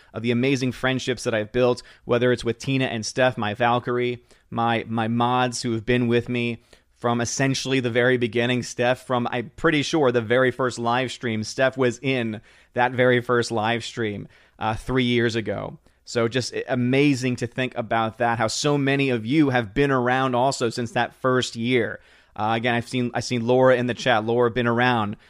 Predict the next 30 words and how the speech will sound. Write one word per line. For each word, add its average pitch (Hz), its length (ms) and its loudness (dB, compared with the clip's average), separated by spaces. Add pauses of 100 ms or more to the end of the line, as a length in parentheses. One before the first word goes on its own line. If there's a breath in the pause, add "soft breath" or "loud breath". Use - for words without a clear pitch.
(140)
from 117 140 -2
the 117 80 0
very 120 280 4
beginning. 113 480 0
Uh, 101 120 -4
J-, 120 260 0
J 127 320 -4
K 135 100 0
D 123 60 0
Buck 120 160 2
seventy-six 120 480 -2
been 120 100 -4
around 120 300 0
for 123 120 -2
a 113 40 0
very 120 240 2
long 117 240 0
time. 113 480 0 (320 soft breath)
Uh, 113 420 2
and 117 220 -2
of 110 80 -6
course, 127 200 0
if 120 60 -2
I'm, 117 200 0
if 117 100 -4
I'm 117 120 0
missing 120 280 -2
out 120 140 2
on 113 100 0
anybody, 120 340 0